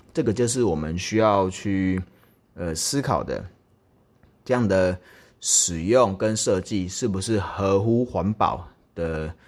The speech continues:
一个概念。OK，好，那它里面还有提到一个是，呃，因为我们刚刚有讲到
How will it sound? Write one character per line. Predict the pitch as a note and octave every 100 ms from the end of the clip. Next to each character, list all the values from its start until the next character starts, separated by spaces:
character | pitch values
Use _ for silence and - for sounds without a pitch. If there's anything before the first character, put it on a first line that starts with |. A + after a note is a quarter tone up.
| - _ _ _
一 | - F#2+
个 |
概 | E2+ - F2
念。 | G2 C#2+ E2+ - _ _ _ _ _ _ _ _ _ -
OK， | - G#2 - A#2+ B2 - _ - _ _
好， | - D#2 A#1
那 | A#2+ F3+ - - _ _ _ _ _ _ _ _ _
它 | -
里 | F#2
面 | C#3 D#3+
还 | C#3+
有 | C#3+
提 | G#2+ A#2
到 | A#2+ B2
一 | B2
个 | G#2+
是， | G2+ C3 A#2+ G#2+ G2 -
呃， | - G#2 F#2 F2+ - - _ _ _ _ - -
因 | F#3+
为 | A3
我 | G3 A#2
们 | G2 G2+ -
刚 | B2+ B2+
刚 | B2 A#2+ B2
有 | F#2+ F2+
讲 | G#2 D#2+ D#2+
到 | G#2 G2 F2+ F2+